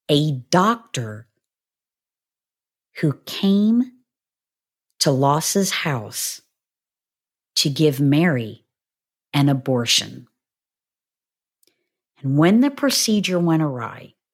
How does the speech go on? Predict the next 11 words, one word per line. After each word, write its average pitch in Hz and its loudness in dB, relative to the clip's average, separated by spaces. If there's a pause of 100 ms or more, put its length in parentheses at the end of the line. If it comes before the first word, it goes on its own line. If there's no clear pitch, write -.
(1000)
Mary 175 2
died, 135 -6 (1160)
and 151 4
the 147 4
doctor, 170 -2 (140)
with 143 -4
the 127 -2
help 165 -2 (1000)
of 139 -2
Loss's 147 2
sons, 120 -6